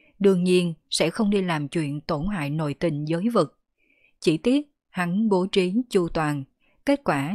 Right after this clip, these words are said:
chỉ là tiện nghi cho tu sĩ Cửu Châu. Bản thân lại bị Dương Thanh cứng rắn đánh chết. Hiện nay, trong Vô Song Đại Lục, lấy trận pháp Dược Tân đã lưu làm trung tâm –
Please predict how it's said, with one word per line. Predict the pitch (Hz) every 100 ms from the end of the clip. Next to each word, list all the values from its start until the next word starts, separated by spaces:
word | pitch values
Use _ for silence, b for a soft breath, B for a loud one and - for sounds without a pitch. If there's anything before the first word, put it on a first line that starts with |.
| 226
chỉ | - 160
là | 196 151
tiện | 175 143 151
nghi | 180 180 170
cho | - 180 175
tu | 170 185
sĩ | 175 160 143
Cửu | - 151 196
Châu. | 185 175 160 - b b b b -
Bản | 175 160
thân | 214 185 170 170
lại | 190 160
bị | 160 151
Dương | 180 180
Thanh | 180 175 170
cứng | - 180 185
rắn | 185 170 196
đánh | 180 190
chết. | 240 254 - _ _ _ _ _ _ _
Hiện | - 175 151
nay, | 170 170 165 - _ _
trong | 190 180 170
Vô | 180 170
Song | - 175
Đại | 165 147
Lục, | 156 151 - - _ _
lấy | 196 214
trận | 190 147
pháp | 240 262
Dược | 185 147 -
Tân | 180 175
đã | 170 147
lưu | 202 185 175 160
làm | - 175 151 147
trung | 185 170 170
tâm – | 175